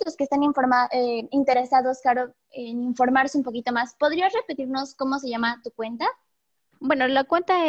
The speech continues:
Speaker 2: es Stop Fast Fashion Perú.
Speaker 1: Y justo que mencionas, eh, Perú, cuéntanos, ¿cómo ves que tu país trata este tema del fast fashion?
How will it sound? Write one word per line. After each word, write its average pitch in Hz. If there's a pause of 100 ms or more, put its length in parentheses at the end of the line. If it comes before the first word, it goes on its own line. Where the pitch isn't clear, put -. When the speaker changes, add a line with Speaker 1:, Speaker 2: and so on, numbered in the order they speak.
Speaker 2:
es - (160)
Stop -
Fast -
Fashion 302 (200)
Perú. 185 (640)
Speaker 1:
Y 359
justo 440
que 403
mencionas, 302
eh, 269
Perú, 262 (880)
cuéntanos, 403
¿cómo 539 (240)
ves 359
que 370
tu 349
país 269
trata 262
este 277
tema 254
del 214
fast -
fashion? -